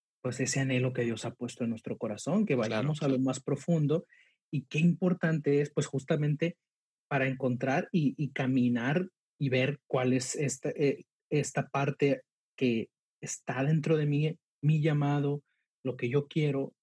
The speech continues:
Speaker 1: y confi-, poder configurarlo con lo que Dios quiere también para mí,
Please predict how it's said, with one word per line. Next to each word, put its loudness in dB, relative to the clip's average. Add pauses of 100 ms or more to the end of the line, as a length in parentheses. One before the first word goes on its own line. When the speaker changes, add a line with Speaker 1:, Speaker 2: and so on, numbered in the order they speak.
(140)
Speaker 1:
y -10
confi-, -4
poder 2
configurarlo 0
con 2
lo 2
que -6
Dios -2
quiere 0
también -2
para -2
mí, -2